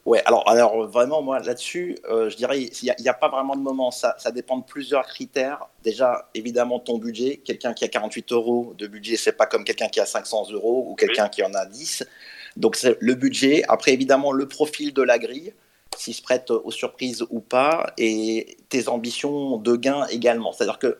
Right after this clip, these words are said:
Speaker 1: moi, perso, je, je descends jamais en N moins deux. Alors certes, j'ai un budget assez important, mais je, j'estime que le prono est tellement difficile que si je fais un quatorze sur quatorze au niveau prono, ce qui
Speaker 2: Ouais.
Speaker 1: est très rare, hein, et ce qui est, c'est très rare pour tout le monde d'ailleurs,
Speaker 2: Oui.
Speaker 1: mais c'est très rare, je veux pas avoir la frustration de terminer à douze.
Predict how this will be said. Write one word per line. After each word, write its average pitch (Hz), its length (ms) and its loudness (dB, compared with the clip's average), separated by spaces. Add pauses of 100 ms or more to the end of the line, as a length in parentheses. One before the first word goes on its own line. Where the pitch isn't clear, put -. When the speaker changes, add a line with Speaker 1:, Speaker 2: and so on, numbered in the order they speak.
Speaker 1:
moi, 147 240 -2
perso, 170 380 2
je, 127 140 0 (100)
je 123 120 -4
descends 123 280 -4
jamais 143 240 2
en 139 160 4
N 123 140 0
moins 127 200 -2
deux. 127 220 -2 (360)
Alors - 140 -4
certes, 127 220 2
j'ai 123 80 0
un 120 100 0
budget 120 260 -2
assez 120 220 -2
important, 127 420 0
mais 120 300 -2 (380)
je, 110 240 -6
j'estime 160 380 -2
que 156 80 -2
le 143 60 2
prono 151 320 0
est 120 100 2
tellement 156 260 4
difficile 151 680 -4 (120)
que 117 380 2 (140)
si - 200 -8
je - 100 -6
fais 160 80 -2
un 151 100 -4
quatorze 160 380 -2
sur - 160 -8
quatorze 139 400 2
au 117 120 0
niveau 127 240 0
prono, 139 500 2 (120)
ce - 100 -10
qui - 120 2
Speaker 2:
Ouais. 113 60 6
Speaker 1:
est - 80 -2
très - 160 2
rare, 127 320 4
hein, - 140 -6
et 90 60 -14
ce - 140 -12
qui 127 80 -4
est, 113 80 -2
c'est 110 100 -10
très - 140 0
rare 113 160 2
pour 95 120 -10
tout 117 100 -4
le 107 60 -2
monde 139 180 -4
d'ailleurs, 113 380 0
Speaker 2:
Oui. 98 60 -4 (280)
Speaker 1:
mais 107 100 -4
c'est 113 120 0
très - 160 2
rare, 131 320 0
je 110 100 -8
veux 143 160 6
pas 165 120 4
avoir 160 200 4
la 131 100 0
frustration 151 580 -8
de 147 60 -14
terminer 131 420 -4
à 117 120 -2
douze. 101 320 -14